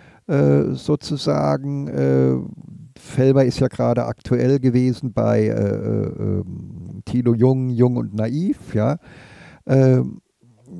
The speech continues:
hat er doch einen differenzierteren, etwas differenzierteren Blick. Er macht zwar einerseits, Felber macht den gleichen Grundfehler im Prinzip wie Doktor Markus Krall, aber eben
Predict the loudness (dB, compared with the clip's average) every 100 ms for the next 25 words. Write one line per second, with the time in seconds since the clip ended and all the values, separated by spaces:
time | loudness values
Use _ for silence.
0 | -18 -10 -8 -2 0 0 0 -2 -2 -2
1 | -2 -4 -2 -2 -2 -4 -4 -2 2 2
2 | 2 0 -2 0 -2 0 -2 -2 -4 -4
3 | -4 -4 -4 -4 -4 -4 -6 -4 -4 -2
4 | -2 -4 -6 -4 -2 0 0 0 -2 -4
5 | -8 -12 -2 0 0 0 -2 -4 -6 -4
6 | -4 -2 -2 -4 -6 2 4 4 2 -6
7 | -4 0 2 2 2 2 0 -4 -4 -4
8 | -6 -4 -4 -2 -4 -2 -2 -2 -2 -2
9 | -6 -6 -4 0 2 2 2 0 0 0
10 | -2 -4